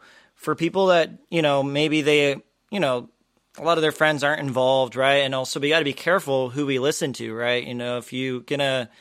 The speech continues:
take someone's opinion, right, you better be ready to trade places with them. And if they're just, like, you know,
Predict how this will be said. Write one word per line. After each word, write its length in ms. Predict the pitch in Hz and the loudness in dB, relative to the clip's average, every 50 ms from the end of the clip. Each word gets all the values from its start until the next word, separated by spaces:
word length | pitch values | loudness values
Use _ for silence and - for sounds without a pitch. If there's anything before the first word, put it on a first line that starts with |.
| _ _ _ | _ _ _
take 200 | - 160 156 - | -2 -2 -2 0
someone's 320 | - 170 160 151 143 117 | -2 -2 0 0 0 -2
opinion, 600 | 131 - - - 185 190 190 185 165 156 147 143 | -4 -6 -4 -2 0 2 4 4 4 4 4 4
right, 180 | 135 135 139 139 | 2 2 2 2
you 100 | 139 135 | 2 2
better 240 | 123 147 151 156 156 | 2 2 4 4 2
be 160 | 143 147 147 | 2 2 2
ready 200 | 143 139 139 135 | 2 2 2 0
to 80 | 127 | 0
trade 280 | 120 - 135 123 113 - | -2 -4 -4 -4 -6 -6
places 520 | - - 147 165 180 175 - 160 131 120 | -4 0 2 2 2 2 0 -4 -6 -4
with 160 | 127 123 104 120 | -4 -4 -4 -4
them. 260 | 117 113 113 113 113 - - - - - _ _ | -4 -4 -4 -6 -8 -12 -16 -20 -20 -20 _ _
And 100 | - 131 | -4 -2
if 140 | 135 135 - | -2 -2 0
they're 160 | 143 143 147 | 2 2 4
just, 240 | 143 147 139 135 - | 4 2 2 0 2
like, 320 | 147 139 135 131 123 - 147 | 2 2 2 2 0 -2 -4
you 80 | 135 | -4
know, 380 | 131 127 127 127 123 120 117 | -2 0 0 0 -2 -2 -4